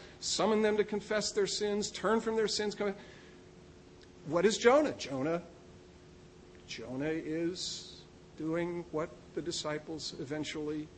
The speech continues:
were gonna do. He couldn't imagine doing it. The disciples can't imagine it. The disciples can't imagine how the king could come, the Messiah could inaugurate his reign,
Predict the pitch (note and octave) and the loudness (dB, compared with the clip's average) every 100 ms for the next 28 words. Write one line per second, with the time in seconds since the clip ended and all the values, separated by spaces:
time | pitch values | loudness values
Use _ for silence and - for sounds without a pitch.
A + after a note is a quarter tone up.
0 | - D#3 D3+ C#3+ B2 C#3+ D3 D3 - - | -10 -6 -2 -2 -2 -2 -2 -4 -8 -20
1 | - - - - - - - E3+ G3+ C4+ | -20 -20 -20 -20 -20 -14 0 0 2 2
2 | A#3 B3+ B3 B3 A#3+ A3+ G#3+ A3+ A3 A3 | 6 6 8 8 6 4 2 2 2 2
3 | A3+ - - - - - - - - A3+ | -4 -10 -20 -20 -20 -20 -20 -16 -10 -8
4 | B3 - C4 C#4+ B3+ - F#3+ D#3+ C#3+ D3 | -6 -4 -4 -4 -6 -6 -4 -2 -2 -2
5 | C3 B2+ G#2+ - - - - - - - | -6 -10 -12 -16 -20 -20 -20 -20 -20 -16
6 | - D3 D#3 - G#3+ C4 C#4 - - B3 | -10 -6 -4 -2 -2 -4 -6 -8 -8 -6
7 | B3 B3+ B3+ A3 F3+ C#3+ A2+ - - - | -6 -6 -4 0 0 -2 -8 -16 -20 -20
8 | - - - - - - B2 B2+ - F#3+ | -20 -20 -20 -20 -20 -12 -10 -8 -2 0
9 | A#3+ C#4+ - G#3+ G3+ G#3 - - - - | 0 -2 2 2 2 -2 -8 -18 -20 -12
10 | B2+ B2+ C#3 D3 G3 A3+ A3+ G#3+ G3 G3+ | -10 -8 -2 4 4 4 0 2 2 0
11 | G3+ G3 G3 F#3+ F3 D3 D#3 C#3+ C#3 | 2 2 2 2 -2 -2 -2 0 -2